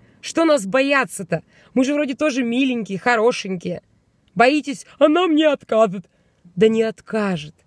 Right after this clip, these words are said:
Ты подойди, забери, скажи: «Моя баба, хочу, чтоб моей была.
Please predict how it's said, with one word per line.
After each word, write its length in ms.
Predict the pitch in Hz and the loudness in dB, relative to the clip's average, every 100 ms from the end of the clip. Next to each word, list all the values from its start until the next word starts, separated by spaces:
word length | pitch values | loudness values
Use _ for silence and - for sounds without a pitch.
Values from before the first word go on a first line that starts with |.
| _ _ - | _ _ -6
Ты 100 | 233 | 2
подойди, 680 | 254 262 285 214 269 196 _ _ _ | 2 4 0 0 -2 -4 _ _ _
забери, 520 | - 190 254 277 254 233 | 2 2 4 0 0 -4
скажи: 340 | - 214 254 | -4 -2 2
«Моя 380 | 277 285 330 339 | 2 4 4 2
баба, 460 | 254 247 208 170 - - | 2 0 0 -4 -12 -20
хочу, 320 | - 269 330 | 0 2 2
чтоб 180 | 339 294 | -2 -2
моей 400 | 262 285 262 247 | 2 2 2 -2
была. 480 | 202 214 208 185 | 2 2 2 -4